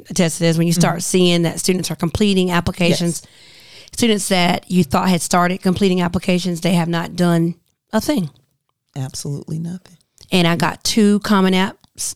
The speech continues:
Speaker 1: that opened up. One student, the last name was spelt wrong, and one student,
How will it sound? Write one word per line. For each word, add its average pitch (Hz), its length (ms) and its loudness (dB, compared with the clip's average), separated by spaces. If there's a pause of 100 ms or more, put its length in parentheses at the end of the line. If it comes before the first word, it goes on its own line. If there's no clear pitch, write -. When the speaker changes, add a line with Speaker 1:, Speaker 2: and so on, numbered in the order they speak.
(140)
Speaker 1:
that - 220 -2
opened 190 240 0
up. 208 200 0
One 190 540 0 (160)
student, 214 420 -2
the 185 120 -4
last 180 200 2
name 190 140 2
was 185 80 2
spelt 202 260 -2
wrong, 180 300 2 (680)
and 185 640 2 (640)
one 190 260 2
student, 180 460 0